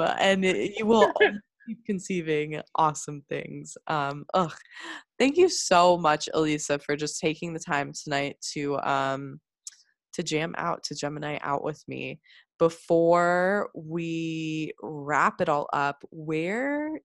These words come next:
Speaker 1: is the best place for people to find you? Wait, I'm really excited to link your website in the show notes because your website is so aesthetically pleasing. It's so good.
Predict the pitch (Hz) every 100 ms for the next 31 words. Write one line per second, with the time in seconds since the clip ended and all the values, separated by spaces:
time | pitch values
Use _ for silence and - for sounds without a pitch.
0 | _ 208 185 214 - 139 160 - - 196
1 | - 190 185 156 156 165 165 139 135 143
2 | 165 175 202 - - - - 160 156 156
3 | 160 170 - 165 170 170 185 165 156 139
4 | 151 143 139 143 - 180 185 - 196 185
5 | 196 190 190 185 190 - - 190 180 160
6 | 156 143 139 - - 160 170 - 147 143
7 | 139 139 131 - - _ _ _ _ -
8 | 147 127 139 - 131 127 - - - -
9 | - - - - - - - - - 98